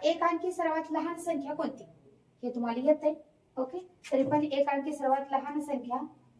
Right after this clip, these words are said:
एक ही आहे. अशा प्र-, पद्धतीची प्रॅक्टिस तुम्हाला करायची आहे.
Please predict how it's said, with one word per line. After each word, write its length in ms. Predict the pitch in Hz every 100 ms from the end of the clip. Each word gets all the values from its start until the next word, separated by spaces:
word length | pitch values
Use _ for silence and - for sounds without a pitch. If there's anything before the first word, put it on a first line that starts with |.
| _
एक 260 | 269 294 - - _ _ _ _ _
ही 220 | - 277 277
आहे. 220 | 233 202 - - -
अशा 200 | 247 294
प्र-, 200 | 294 294
पद्धतीची 500 | 294 294 311 311 311
प्रॅक्टिस 480 | 320 285 - 302 -
तुम्हाला 240 | 285 277
करायची 540 | 294 294 269 262 285 285
आहे. 300 | 247 254